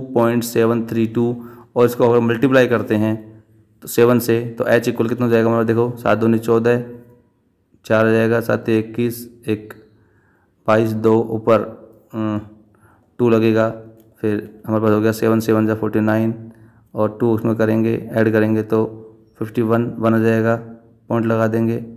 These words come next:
सेवन टू जा फ़ोर्टीन, उसमें फ़ाइव हम ऐड कर देंगे तो नाइनटीन, तो नाइनटीन पॉइंट वन टू फ़ोर मीटर ये हमारे पास आ गई है height of tower, यानी कि जो स्तंभ की ऊंचाई है वो h इक्वल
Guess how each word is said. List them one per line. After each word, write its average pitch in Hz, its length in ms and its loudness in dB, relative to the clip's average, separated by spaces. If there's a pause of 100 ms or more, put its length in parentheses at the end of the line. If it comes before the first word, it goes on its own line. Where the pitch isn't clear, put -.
(400)
सेवन 117 280 2
टू 117 160 0
जा 123 160 2 (840)
फ़ोर्टीन, 127 600 -4
उसमें 110 180 -2
फ़ाइव 107 240 0
हम 107 320 -2
ऐड 110 160 0
कर 113 140 2
देंगे 113 280 -2
तो - 260 -10
नाइनटीन, 104 380 0
तो 113 80 -4
नाइनटीन 117 480 0
पॉइंट 117 320 0
वन 113 220 0
टू 113 180 -4
फ़ोर 113 420 -2 (280)
मीटर 113 360 0 (640)
ये 120 200 2
हमारे 113 240 2
पास 110 180 0
आ 107 100 2
गई 110 120 0
है 110 120 0
height 113 320 0
of 117 180 -4
tower, 110 320 4
यानी 113 180 0
कि 127 300 -4 (440)
जो 120 140 4
स्तंभ 123 360 2
की 131 60 0
ऊंचाई 120 380 2
है 120 360 -4
वो 113 380 -2
h 123 240 2
इक्वल 107 360 0